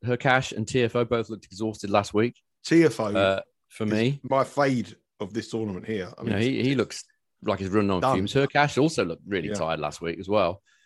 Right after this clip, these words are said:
Speaker 1: Um, Sonego only finished playing here in, in Napoli yesterday. He was in the doubles.
Speaker 2: He stayed in
Speaker 1: Um,
Speaker 2: Napoli longer than you,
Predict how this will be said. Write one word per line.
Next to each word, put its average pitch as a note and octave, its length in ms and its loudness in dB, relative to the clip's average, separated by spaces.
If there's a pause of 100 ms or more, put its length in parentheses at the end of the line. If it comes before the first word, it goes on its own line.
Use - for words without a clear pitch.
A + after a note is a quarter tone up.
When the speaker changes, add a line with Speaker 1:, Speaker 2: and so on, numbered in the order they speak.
(220)
Speaker 1:
Um, G#2+ 380 2
Sonego C3+ 480 4
only G#2+ 120 2
finished G2 300 -6
playing G2+ 220 2
here G#2 260 0
in, F#2+ 240 -6
in G2 140 -6
Napoli G2+ 380 -2
yesterday. E2+ 640 -4
He F#2 80 -10
was F2 80 -8
in F2+ 80 -4
the E2 60 -8
doubles. E2 520 -4 (800)
Speaker 2:
He E3+ 120 -4
stayed F3 240 2
in F2 80 0
Speaker 1:
Um, - 60 0
Speaker 2:
Napoli C#3 280 -2
longer D3 200 4
than C3 100 -2
you, G3 280 2